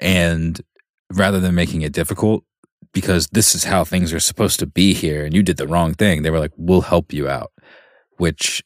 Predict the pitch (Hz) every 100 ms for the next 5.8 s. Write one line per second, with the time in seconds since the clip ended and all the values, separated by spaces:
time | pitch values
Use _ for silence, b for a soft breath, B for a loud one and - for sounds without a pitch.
0 | - 90 85 73 - - - 90 95 92
1 | 95 85 76 69 82 73 65 69 - 73
2 | 80 78 73 - 73 - 67 73 69 69
3 | 69 - 73 67 65 - - 71 92 107
4 | 110 - 98 85 92 90 85 73 82 78
5 | 71 71 85 80 - - - -